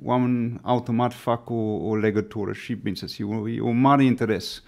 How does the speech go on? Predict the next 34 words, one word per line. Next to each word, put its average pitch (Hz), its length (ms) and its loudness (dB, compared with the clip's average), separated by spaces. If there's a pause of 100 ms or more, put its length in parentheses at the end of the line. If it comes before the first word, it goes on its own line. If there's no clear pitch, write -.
(300)
uh, 92 100 -12 (400)
să 87 600 -6 (580)
știe 117 420 0 (200)
mai 113 220 0
mult 123 300 4
despre - 340 -6
bunicul 107 360 0
meu 101 140 0
de 101 100 0
la 95 160 0
mine. 98 300 -2 (360)
Și - 180 -8
mă 127 260 6
bucur 143 320 2
că 156 100 2
elevii, 143 560 8
de 143 120 -2
fapt, 143 420 0
au 151 280 6
anumite 147 400 6
întrebări 139 420 2
foarte 151 360 0
importante 127 680 -2
și 110 420 -8 (140)
vor 139 220 0
să, 127 560 -2 (480)
vor 131 220 0
să 139 180 -2 (420)
înțeleagă, 120 720 -4 (460)
uh, 95 640 -8 (360)
cât 147 180 -6
mai 147 140 0
multe 139 280 -2
detalii. 110 520 -4